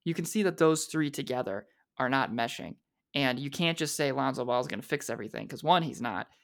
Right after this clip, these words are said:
and two, you don't know if he's ever gonna be healthy again. So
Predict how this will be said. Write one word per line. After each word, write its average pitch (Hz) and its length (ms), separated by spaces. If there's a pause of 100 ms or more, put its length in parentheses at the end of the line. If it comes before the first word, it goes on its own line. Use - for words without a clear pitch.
(200)
and 139 160
two, 202 340 (100)
you 165 100
don't 151 120
know 156 80
if 151 60
he's 151 100
ever 135 160
gonna 120 140
be 117 100
healthy 123 300
again. - 280 (460)
So 131 480